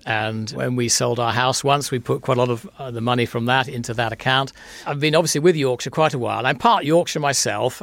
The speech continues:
and I know my father had a Yorkshire Building Society account, if not two, in fact, my late father. So Yorkshire's just been sort of part of the furniture, really.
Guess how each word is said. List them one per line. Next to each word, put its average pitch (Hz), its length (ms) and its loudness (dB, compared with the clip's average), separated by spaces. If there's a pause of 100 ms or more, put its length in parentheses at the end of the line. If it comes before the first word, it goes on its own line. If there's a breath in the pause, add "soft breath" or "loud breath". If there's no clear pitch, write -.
and 123 240 -4
I 127 60 -2
know 147 100 2
my 131 140 0
father 131 460 2
had 123 220 2
a 110 220 0 (380 loud breath)
Yorkshire 131 320 -4
Building 127 240 0
Society 120 480 0
account, 123 400 -2
if 110 60 -16
not 156 240 -14
two, 131 260 0
in 110 80 -6
fact, 127 320 -4 (500 loud breath)
my 127 140 -4
late 123 200 -4
father. 131 480 -2 (280 soft breath)
So - 160 0
Yorkshire's 208 500 4
just 190 160 0
been 170 140 0
sort 160 160 -2
of 160 80 -4
part 170 260 2
of 156 60 -4
the 156 80 -4
furniture, 175 480 -2
really. 104 500 -8